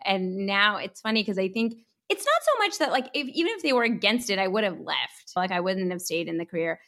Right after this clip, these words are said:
But like you were saying, I, it's like you avoid the conversation. Like, you so deeply want that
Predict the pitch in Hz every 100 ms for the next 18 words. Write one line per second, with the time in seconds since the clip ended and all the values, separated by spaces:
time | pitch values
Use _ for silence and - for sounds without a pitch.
0 | _ _ - 240 220 247 220 214 262 220
1 | 190 - 202 220 - - _ _ 220 226
2 | 214 220 196 190 220 220 202 196 190 202
3 | 202 - 220 233 - 277 208 - 214 220
4 | 214 214 175 180 185 185 - - - 175
5 | 170 170